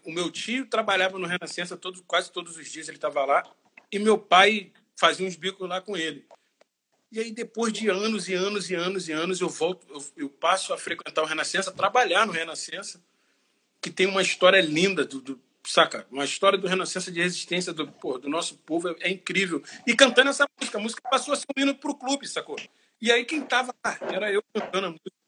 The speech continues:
mais uma parada assim. E a partir daí, o meu, o meu entendimento, o meu pensamento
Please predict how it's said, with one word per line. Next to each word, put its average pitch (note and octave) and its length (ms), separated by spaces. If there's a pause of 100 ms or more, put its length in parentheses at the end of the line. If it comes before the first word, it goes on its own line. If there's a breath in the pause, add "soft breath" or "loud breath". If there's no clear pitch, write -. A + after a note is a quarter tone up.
(200)
mais E3 180
uma G3+ 100 (160)
parada F#3 260
assim. F#3 380 (420)
E A3 100
a - 40
partir - 320
daí, - 100 (460)
o E3 120
meu, D#3+ 320 (100)
o E3 60
meu E3 180 (160)
entendimento, F#3 840
o D#3 80
meu D#3 180
pensamento D#3+ 880